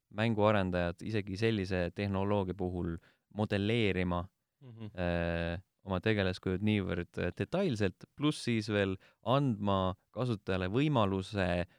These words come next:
Speaker 1: murda välja piiridest, ehk siis kui sul on kaklusmäng, siis see peaks nagu jääma kaklusmänguks, mitte see, et sa uitad kuskil suure linna peal ringi ja siis, äh,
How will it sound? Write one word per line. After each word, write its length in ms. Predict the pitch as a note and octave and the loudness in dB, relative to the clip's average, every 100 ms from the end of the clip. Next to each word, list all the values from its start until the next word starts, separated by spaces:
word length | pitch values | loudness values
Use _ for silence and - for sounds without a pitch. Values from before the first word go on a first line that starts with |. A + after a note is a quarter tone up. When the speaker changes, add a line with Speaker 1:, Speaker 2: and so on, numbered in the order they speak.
| _ | _
Speaker 1:
murda 460 | G#2+ C3+ B2+ G#2 F#2 | -2 0 0 0 2
välja 1300 | G#2 G#2 F2+ F2 E2+ E2+ E2 E2+ F2 F2 E2+ F2 F#2 - | 2 2 2 2 2 2 0 -2 -2 -2 -2 -2 -4 -8
piiridest, 560 | C#3+ A#2+ F2 - - - | -2 -2 0 -4 -6 -6
ehk 160 | G#2 | -8
siis 140 | - - | -6 -6
kui 120 | F#2 | -2
sul 100 | G2+ | 0
on 60 | G2 | 0
kaklusmäng, 540 | E3 - A2+ G#2+ G2+ G2 | 0 -2 -2 0 0 -2
siis 140 | - | -6
see 100 | G2+ | -4
peaks 240 | G2+ G2 - | -2 -4 -4
nagu 140 | G2+ | 0
jääma 220 | C3 G#2 G2+ | 2 2 0
kaklusmänguks, 500 | - G2+ G2 F#2+ F#2 | -2 -2 -2 -2 -4
mitte 200 | G2+ - | -6 -4
see, 120 | G2+ F#2+ | -2 -2
et 80 | - | 0
sa 160 | G2 - _ _ - | -4 -4 _ _ -4
uitad 300 | A2+ A2+ F2+ | 0 0 -2
kuskil 500 | - G#2 - F#2+ F#2+ - _ _ _ - | -6 -4 -2 -2 -2 -6 _ _ _ -14
suure 480 | A2+ E3+ G3 D#3 A#2 | 0 4 4 6 4
linna 280 | C3 C#3 G#2+ | 4 2 2
peal 160 | G2+ G#2 | 2 2
ringi 360 | B2+ A2 G2 | 2 0 0
ja 140 | F#2+ F2+ | 0 0
siis, 300 | G#2 F#2+ F#2+ | -4 -4 -4
äh, 160 | F#2 | -4